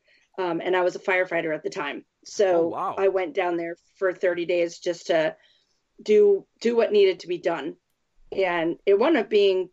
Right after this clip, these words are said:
Speaker 1: pretty good 'cause what they needed was secretarial and management type stuff. And I had that. So yes, I could, you know, do C P R and, and,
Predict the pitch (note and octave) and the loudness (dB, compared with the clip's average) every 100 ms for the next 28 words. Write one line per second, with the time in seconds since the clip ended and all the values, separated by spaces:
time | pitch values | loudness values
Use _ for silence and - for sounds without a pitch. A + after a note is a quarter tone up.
0 | - B3 G#3+ G#3+ G3+ F#3+ G#3 E3 G#3 G#3 | -4 -2 0 2 2 0 -4 -2 0 2
1 | G3 G3 G#3 G3 F3 F#3 F3 E3+ - F#3 | 2 2 0 0 -2 -6 -6 -8 -10 -10
2 | - F#3+ F#3 F#3+ F#3+ F#3+ F#3 F3+ F3 E3+ | -6 -2 2 2 2 0 -2 -6 -6 -4
3 | E3+ - F3+ F#3+ G3 F#3+ G#3+ G#3 - A3 | -6 -10 -6 -2 -2 -2 -2 -2 -2 -2
4 | G#3 - A3 G#3+ - _ - - _ G3+ | -2 -2 -2 -2 -4 _ -20 -20 _ 0
5 | F#3+ F3 F3 F3 - F3+ F#3 A3 G3+ E3+ | 2 2 -2 -4 -4 -2 -2 -2 -2 -2
6 | D3+ - - - F3 F3 F3 G#3+ G#3 G3 | -4 -8 -8 -2 0 0 0 0 -2 -6
7 | G3 G3 E3+ _ _ _ _ - G#3 F3+ | -4 -4 -6 _ _ _ _ -2 0 2
8 | F3 G#3+ G3+ G#3 G3+ G3 F#3 F#3 F3 F3 | -2 -6 -4 -4 0 0 2 0 -2 -6
9 | - _ - E3+ D#3 | -10 _ -8 -6 -6